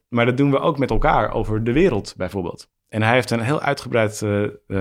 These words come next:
onderzoek gedaan. Hij heeft er een instituut voor opgericht. Dat bestaat nog steeds en dat herhaalt dat onderzoek elk jaar.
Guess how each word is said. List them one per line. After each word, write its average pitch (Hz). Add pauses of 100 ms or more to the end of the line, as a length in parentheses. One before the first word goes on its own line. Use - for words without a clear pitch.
(160)
onderzoek 139
gedaan. 120
Hij 123
heeft 104
er 95
een 95
instituut 104
voor 117
opgericht. 110
Dat 92
bestaat 101
nog 95
steeds 113
en 101
dat 95
herhaalt 101
dat 104
onderzoek 104
elk 110
jaar. 98